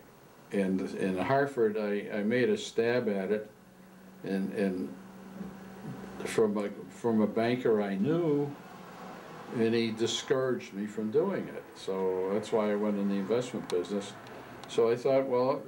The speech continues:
while I'm in Chicago, uh, I'll just go around, pop in a couple of banks and just see what's going on there. And, uh, so I did. I went to, to the Northern Trust Company.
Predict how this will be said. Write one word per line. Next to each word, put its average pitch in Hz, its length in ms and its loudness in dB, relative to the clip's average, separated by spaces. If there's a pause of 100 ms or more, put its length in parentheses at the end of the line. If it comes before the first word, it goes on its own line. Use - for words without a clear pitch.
while 120 280 2
I'm 120 160 0
in 113 220 2
Chicago, 120 1120 2 (200)
uh, - 40 0
I'll 113 140 4
just - 280 -2
go 110 140 6
around, 104 520 2 (920)
pop 110 280 0
in 104 120 2
a 98 40 -4
couple 104 340 -2
of 82 100 -2
banks 95 380 0
and - 100 -8
just 104 220 2
see 101 120 2
what's 98 240 0
going 92 320 2
on 92 220 0
there. 95 420 2 (1080)
And, 107 400 4
uh, 101 220 4
so 113 400 4 (300)
I 101 100 -2
did. 101 500 2
I 95 80 -4
went 98 320 0
to, 92 380 -2
to 92 140 0
the 90 100 -2
Northern 107 520 2
Trust 110 560 -2
Company. 113 640 0